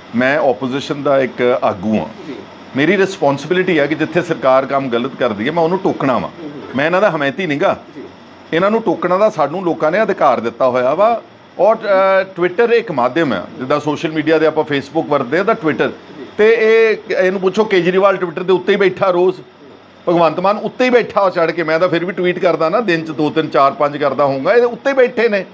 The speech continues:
Speaker 1: ਇਹਨਾਂ ਨੂੰ ਆਪਣਾ ਟਵੀਟੋ ਟਵੀਟੀ ਨਹੀਂ ਦਿਸਦਾ। ਇਸ ਕਰਕੇ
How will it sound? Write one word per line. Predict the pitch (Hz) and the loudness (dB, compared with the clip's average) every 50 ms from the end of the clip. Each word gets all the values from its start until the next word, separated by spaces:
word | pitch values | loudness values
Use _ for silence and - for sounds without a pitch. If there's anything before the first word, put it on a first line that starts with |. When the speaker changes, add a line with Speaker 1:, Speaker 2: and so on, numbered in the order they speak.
| - 139 127 127 - - - - - - - | -20 -20 -20 -20 -20 -20 -20 -20 -20 -8 -2
Speaker 1:
ਇਹਨਾਂ | 175 202 233 247 | 0 2 2 4
ਨੂੰ | 247 233 | 6 6
ਆਪਣਾ | 214 208 214 240 233 240 247 | 4 4 4 2 4 4 2
ਟਵੀਟੋ | 240 - - 196 208 202 202 - 226 | 2 -2 -6 -6 -6 -4 0 0 0
ਟਵੀਟੀ | 220 220 208 214 - - 208 | 0 0 -2 -4 -4 -4 -2
ਨਹੀਂ | 180 180 196 | -2 -2 0
ਦਿਸਦਾ। | 190 190 170 - - 135 110 104 - - - 120 - - - - | 2 2 0 2 0 0 -2 -2 -4 -12 -20 -20 -20 -20 -6 -4
ਇਸ | 190 190 - | -4 -4 0
ਕਰਕੇ | - 220 208 208 - 214 214 220 226 226 226 | 2 2 2 2 0 0 2 2 2 2 -2